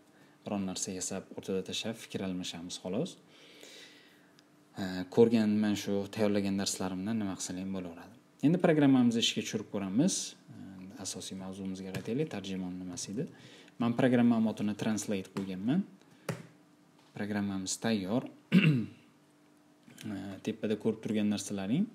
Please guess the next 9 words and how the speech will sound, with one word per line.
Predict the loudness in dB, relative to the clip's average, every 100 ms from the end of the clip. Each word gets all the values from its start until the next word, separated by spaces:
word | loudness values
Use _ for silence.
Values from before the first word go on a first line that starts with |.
| -14 _ -20 -20 -20 -12
dars | -10 -8
tayyorlashdan | -6 -6 -6 -6 -6
oldin | -4 -4 -4
bir | -8 -14 -20 -20 -20 -20 _ -10
hazil-huzul | -6 -6 -6 -6 -6 -6
qilib | -10 -10 _ -20 -20 _ _ -20 -20 _ _ _ -10
dars | -8 -6
tayyorlagan | -6 -6 -4 -2
edim. | -2